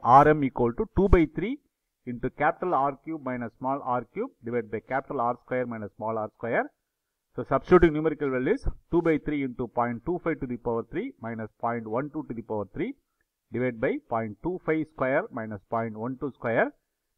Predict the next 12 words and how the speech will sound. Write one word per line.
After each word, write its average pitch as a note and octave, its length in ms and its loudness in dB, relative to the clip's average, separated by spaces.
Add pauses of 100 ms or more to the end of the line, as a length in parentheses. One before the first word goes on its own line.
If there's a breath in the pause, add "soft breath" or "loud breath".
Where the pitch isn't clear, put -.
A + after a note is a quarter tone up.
calculating D3+ 680 2
the A2+ 100 -4
mean E3+ 300 0
radius D3 360 2
equal A#2+ 280 -6
to G#2+ 340 -8
point B2 400 -2 (120)
one C3 300 -4
nine D#3 320 -2
two B2+ 240 -8
six - 220 -10
meter. F#2+ 340 -8